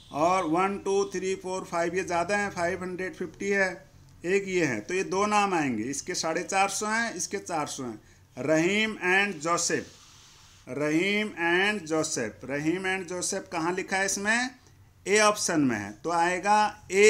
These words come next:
is the right answer। अगला प्रश्न इसमें फिर इसी पर आधारित है, according to the pictograph of question fifteen, which fruit merchant have sold six hundred or more number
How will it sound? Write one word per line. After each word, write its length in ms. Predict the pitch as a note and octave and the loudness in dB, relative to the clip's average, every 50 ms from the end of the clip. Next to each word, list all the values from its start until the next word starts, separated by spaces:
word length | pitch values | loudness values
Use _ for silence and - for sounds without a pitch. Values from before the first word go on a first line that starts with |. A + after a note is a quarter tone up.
| A3 A3 G3+ | 10 8 6
is 200 | F#3+ F#3+ E3 D#3 F#3 | 4 -2 -4 -2 -2
the 100 | F#3 F#3 | 0 0
right 480 | F3 E3 E3+ G3 A3 A#3 A3+ - - E3+ E3 | 2 2 2 4 4 4 4 2 -2 -4 -2
answer। 520 | E3 E3 D#3+ D#3+ - G3+ G3 G3 F3+ C3 - - - - - - - - _ _ - - | -2 -2 -2 -2 0 0 2 2 2 0 -2 -6 -14 -20 -20 -20 -20 -20 _ _ -10 -4
अगला 320 | F3 F#3 F#3+ G#3 G#3+ A3+ A3+ | -2 0 2 4 4 2 2
प्रश्न 340 | A#3 A#3 A3 G#3 - A3 A3 | 2 0 -2 -2 -2 -2 -2
इसमें 340 | G#3 G3+ G3+ G#3+ A3 A3 | -2 -2 -2 0 0 0
फिर 240 | G#3+ - A3 A3 A3 | 0 2 2 2 2
इसी 300 | A3 G#3 G3+ - A#3 A#3 | 2 -2 -2 -2 -2 -2
पर 200 | A3 A#3 A#3 A3+ | -2 -2 0 2
आधारित 500 | A3 G3+ E3+ F3 E3 D#3 D3+ C#3 - - | 2 2 2 2 2 2 2 0 -2 -4
है, 160 | A2 G2 F2+ - - - - - - - - - - - - - - - - _ - - - - - - - - - - - - - - D3 | -10 -12 -12 -14 -20 -20 -20 -20 -20 -20 -20 -20 -20 -20 -20 -20 -20 -20 -20 _ -20 -20 -20 -20 -20 -20 -20 -20 -20 -20 -20 -20 -8 -2 0
according 680 | D#3+ F3 F3 F3+ - G3 G3+ G#3+ G#3 A3+ B3 C4 C4 - - | 2 2 2 0 2 2 4 4 4 4 2 2 0 -2 -2
to 120 | A#3 A3+ | -2 0
the 140 | G3+ A3+ A3 G#3+ G#3+ G#3 | 2 2 2 2 2 0
pictograph 600 | G3 G3+ - - G#3 F#3 G3 F#3+ F#3+ F#3+ F#3+ F#3+ | -2 -2 -2 -4 -2 0 2 2 4 4 4 2
of 200 | F#3+ F#3 F#3 - | 0 -2 -2 -2
question 320 | - F3 E3 - F3+ E3+ D#3+ D#3 | -2 -4 -2 -2 -2 -2 -2 -2
fifteen, 580 | D#3+ D#3+ D#3+ D#3+ - F#3 G3 G#3 A3 A3+ A3 G3+ E3 C#3+ | -2 -4 -4 -4 -2 -2 0 2 0 0 0 -2 0 2
which 280 | F3 G#3 A#3 A3+ - A#3 G#3+ | 2 2 2 2 0 -4 -4
fruit 340 | - G3+ G#3 G#3+ A3 - - F#3+ F#3 | -2 0 2 2 2 2 0 -2 -2
merchant 520 | F3+ F3 D#3+ - F#3+ F#3+ G3+ G#3+ A3 G#3 F#3 | -2 -2 -2 -4 -2 2 4 4 4 2 2
have 300 | F3 F3 F#3 G3 G3 G3 | 0 2 2 2 2 0
sold 460 | - - F#3+ G3 G#3 A3 A#3 A#3 A3+ - - - - - - - - | -2 -2 0 2 4 4 4 4 0 -4 -14 -20 -20 -20 -18 -14 -6
six 440 | - - - - F#3 G#3 G3+ - - | -2 2 4 6 6 6 6 6 4
hundred 540 | A3 G#3+ A3 A3 G#3+ A#3+ B3 C4 C4 C4 - - F3+ | 4 4 4 4 4 6 6 6 4 2 -2 0 4
or 240 | F#3+ G3 G#3 A3 A3 | 6 8 8 8 6
more 440 | G#3 F3+ F3+ F#3+ G#3 A3+ A#3 A#3+ A3+ A3+ | 4 2 4 6 8 8 10 8 6 4
number 460 | G#3+ G#3 G3+ G3 G3 F#3+ G3 G3 | 2 2 2 0 2 2 2 2